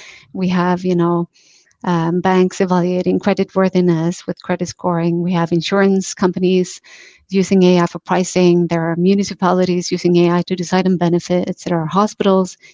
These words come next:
using A I as guidance, for instance, health-related decisions, and customers that are using A I in, in H R-related applications.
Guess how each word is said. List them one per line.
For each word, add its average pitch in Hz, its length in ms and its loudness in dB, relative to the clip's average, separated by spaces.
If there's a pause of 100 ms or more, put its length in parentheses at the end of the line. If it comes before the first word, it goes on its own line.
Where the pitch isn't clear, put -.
using 190 280 2
A 185 160 4
I 180 280 2
as 180 160 -4
guidance, 185 380 0
for - 100 -4
instance, 180 320 -2
health-related 185 1120 0
decisions, 185 640 0
and 175 160 0 (440)
customers 196 420 0
that - 80 -6
are 185 40 0
using 180 540 0
A 185 140 4
I 185 160 2
in, 180 340 0 (640)
in 180 320 4
H 254 220 2
R-related 175 520 0
applications. - 840 -6